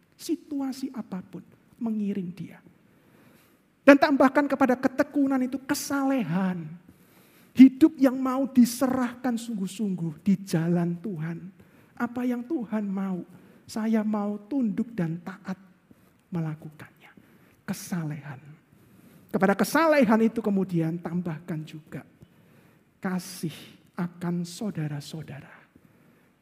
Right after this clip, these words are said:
dan kasih kepada semua orang. Jangan mandek, saudara.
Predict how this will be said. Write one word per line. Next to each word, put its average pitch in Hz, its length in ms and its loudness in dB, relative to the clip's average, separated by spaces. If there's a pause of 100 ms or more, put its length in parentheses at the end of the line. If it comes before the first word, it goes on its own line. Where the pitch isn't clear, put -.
(360)
dan 143 320 -4
kasih 156 480 -12 (240)
kepada 143 320 -12
semua 151 560 -16 (680)
orang. 151 360 -20 (1500)
Jangan 196 240 2
mandek, 170 440 -2
saudara. - 400 -16